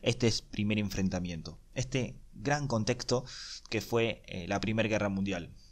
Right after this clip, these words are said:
que hoy en día le damos ese nombre, pero para ese momento fue conocido como la Gran Guerra. El conflicto en sí duró cuatro años, empezó en mil novecientos catorce y se extendió hasta mil novecientos dieciocho,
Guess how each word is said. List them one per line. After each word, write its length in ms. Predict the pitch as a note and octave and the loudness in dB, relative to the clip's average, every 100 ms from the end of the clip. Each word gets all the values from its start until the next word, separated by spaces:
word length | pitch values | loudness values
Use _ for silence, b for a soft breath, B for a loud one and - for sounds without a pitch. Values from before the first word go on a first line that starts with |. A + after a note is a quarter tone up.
| - - - - b b b b - | -20 -20 -20 -20 b b b b -8
que 120 | - | 0
hoy 180 | G#2+ A#2+ | 4 4
en 100 | G#2+ | 6
día 400 | B2+ D3 G2 F2+ | 8 8 6 0
le 160 | F#2 G2+ | -2 0
damos 240 | G2 A2 | 2 2
ese 140 | B2 F3 | 2 4
nombre, 240 | F3 F3+ | 4 4
pero 300 | - C#3 D3+ | 4 4 4
para 160 | - A2+ | 6 6
ese 180 | C#3 C#3+ | 6 2
momento 440 | C3 C#3+ C#3 C#3 | 2 4 2 0
fue 180 | B2+ A#2 | 0 0
conocido 340 | A2+ G2+ A#2+ | 0 4 4
como 200 | A2+ G#2 | 6 6
la 120 | F#2 F#2+ | 4 4
Gran 260 | G2 G2 | 4 2
Guerra. 400 | F#2+ F2 - - - - - - - - - - - - - - B B B B - | 0 -2 -4 -10 -14 -20 -20 -20 -20 -20 -20 -20 -20 -20 -20 -20 B B B B 2
El 100 | F#3+ | 4
conflicto 380 | G3+ G3 - F#3 | 6 4 4 4
en 80 | |
sí 140 | D3+ G3+ | 4 4
duró 400 | E3 C#3 D#3 - | 6 6 6 6
cuatro 320 | C3+ B2 A2+ | 8 8 8
años, 360 | G2+ F#2+ F2 - | 4 4 0 -2
empezó 320 | G#2+ A2+ D#3+ | -2 0 0
en 60 | D#3 | 0
mil 140 | D#3+ | 2
novecientos 400 | D3 A#2 C#3+ C3+ | 2 2 2 2
catorce 400 | A#2 G#2+ C3+ - | 2 2 2 0
y 40 | |
se 120 | C#3+ A2 | -2 -4
extendió 420 | - A2 G#2+ C3 | -2 0 4 4
hasta 180 | C3+ A2 | 4 2
mil 160 | A2+ | 4
novecientos 500 | A2 G#2 G#2 G2 F#2+ | 4 4 2 2 0
dieciocho, 580 | F#2+ F#2 F#2 F2 - - | 0 -2 -2 -4 -6 -10